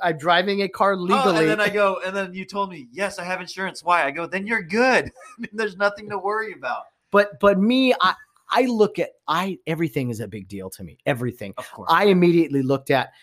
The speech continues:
Speaker 1: my car is ruined. What am I gonna drive tomorrow? Wait a minute. There's paperwork I gotta fill out. All these different things are gonna happen. Insurance. How does that work? I know I pay it every
Speaker 2: And
Speaker 1: month.
Speaker 2: and you know what that is?
Speaker 1: <laughs>
Speaker 2: That, that, all that comes down to is just, um,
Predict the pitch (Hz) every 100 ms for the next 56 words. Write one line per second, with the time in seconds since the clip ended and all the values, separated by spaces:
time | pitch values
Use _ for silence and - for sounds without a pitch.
0 | _ 127 127 - 156 156 131 139 139 135
1 | 127 _ _ 123 147 156 151 156 151 147
2 | 139 135 147 135 131 131 - _ 143 165
3 | 160 143 127 - 131 123 180 175 165 156
4 | 156 151 147 131 - 170 156 151 151 143
5 | 165 165 147 165 147 135 165 165 170 165
6 | 156 156 151 156 - - - 165 147 185
7 | 190 190 - - 202 190 190 185 170 156
8 | - 165 185 190 180 202 196 185 165 165
9 | 160 160 - _ _ _ _ 135 135 147
10 | 151 151 135 117 110 123 - - - -
11 | - - - 240 - - 127 285 151 139
12 | 139 120 113 104 110 - 117 101 104 -
13 | - 101 98 - _ _ 101 95 90